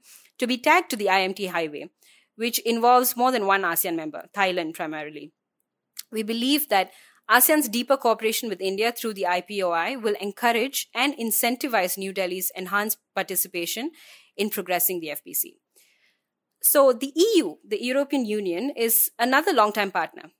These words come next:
And this year is the forty-fifth anniversary of asean E U relations. The E U has been a constant and consistent in, in imposing sanctions on the Tatmadaw as a vastly different approach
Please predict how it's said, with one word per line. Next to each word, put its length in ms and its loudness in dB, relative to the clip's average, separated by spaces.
And 280 -4
this 220 2
year 160 2
is 360 0
the 240 -8
forty-fifth 480 2
anniversary 520 0
of 100 0
asean 380 -2
E 80 -2
U 140 -6
relations. 600 -8
The 100 -4
E 300 4
U 180 6
has 240 2
been 220 -2
a 60 -4
constant 800 0
and 160 -4
consistent 800 0
in, 360 -4
in 180 -4
imposing 580 2
sanctions 520 -2
on 180 -4
the 60 -10
Tatmadaw 460 -8
as 160 2
a 40 -2
vastly 380 4
different 320 0
approach 440 -6